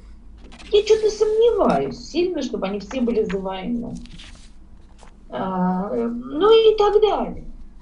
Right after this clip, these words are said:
А бизнесмены, чей бизнес крушится. Не верю я в соцопросы. Или, по крайней мере, не на сто процентов.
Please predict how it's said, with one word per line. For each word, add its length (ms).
А 120
бизнесмены, 720
чей 140
бизнес 420
крушится. 920
Не 400
верю 280
я 380
в 500
соцопросы. 800
Или, 200
по 140
крайней 220
мере, 200
не 120
на 140
сто 220
процентов. 400